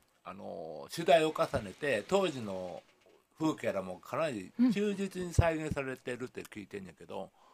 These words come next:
Speaker 2: とても綺麗なね、はい、
Speaker 1: うん。
Speaker 2: あの、場面、あの、画面で、ね、もう絵もすごくね、綺麗、あの、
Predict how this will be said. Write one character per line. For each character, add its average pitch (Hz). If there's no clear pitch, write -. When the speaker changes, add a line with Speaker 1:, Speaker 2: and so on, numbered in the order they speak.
Speaker 2:
と 196
て 202
も 196
綺 -
麗 185
な 175
ね、 185
は 190
い、 175
Speaker 1:
う 202
ん。 196
Speaker 2:
あ 190
の、 170
場 180
面、 175
あ 190
の、 170
画 180
面 165
で、 175
ね、 196
も -
う -
絵 220
も 202
す -
ご 269
く 226
ね、 220
綺 247
麗、 240
あ 208
の、 180